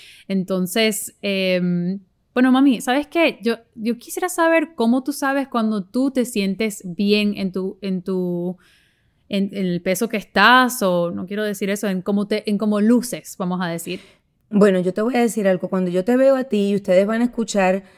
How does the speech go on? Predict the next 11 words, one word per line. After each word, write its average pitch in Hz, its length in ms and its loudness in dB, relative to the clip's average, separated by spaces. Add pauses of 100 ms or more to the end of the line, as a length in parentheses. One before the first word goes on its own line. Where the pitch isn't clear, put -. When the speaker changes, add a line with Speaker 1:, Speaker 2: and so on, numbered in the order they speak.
(140)
Speaker 2:
a 190 140 2
Gaby 180 340 4
cómo 190 260 0
maneja 190 340 2
su 185 220 -6
peso 196 480 0
y 185 40 -2
todo 190 300 0
eso, 190 300 2
y, 202 100 -4 (140)
y, 226 120 -2